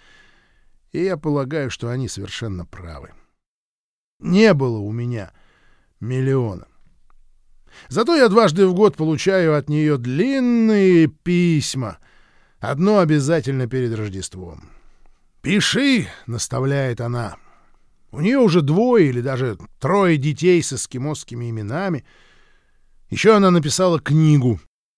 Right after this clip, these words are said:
Стоит где-то там, на полках. И хотя это детская книга, она все равно горда этим.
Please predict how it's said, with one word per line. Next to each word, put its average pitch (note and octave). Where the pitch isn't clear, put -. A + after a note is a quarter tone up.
Стоит D3
где-то A2+
там, G#2+
на G#2+
полках. -
И -
хотя F3+
это E3+
детская F3+
книга, C#3+
она E3+
все -
равно D3
горда A2+
этим. G2